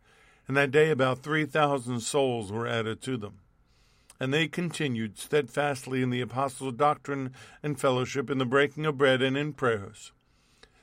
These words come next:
Then fear came upon every soul, and many wonders and signs were done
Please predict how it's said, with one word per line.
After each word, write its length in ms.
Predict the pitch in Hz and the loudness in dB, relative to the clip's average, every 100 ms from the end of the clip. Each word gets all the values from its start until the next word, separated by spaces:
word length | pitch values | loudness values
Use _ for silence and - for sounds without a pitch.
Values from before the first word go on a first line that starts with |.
| _ | _
Then 160 | 147 143 | -2 0
fear 300 | 170 170 165 | 2 2 2
came 180 | 165 | 0
upon 320 | 156 139 156 147 | 0 4 4 6
every 240 | 143 151 | 2 0
soul, 400 | - 147 131 113 | 2 2 2 2
and 100 | 113 | 0
many 200 | 127 127 | 0 0
wonders 440 | 131 139 120 113 | 0 0 -2 -4
and 140 | 120 110 | -6 -6
signs 480 | 143 139 120 110 98 | -2 -2 -2 -4 -8
were 80 | |
done 400 | 107 127 117 104 | -6 -4 -4 -6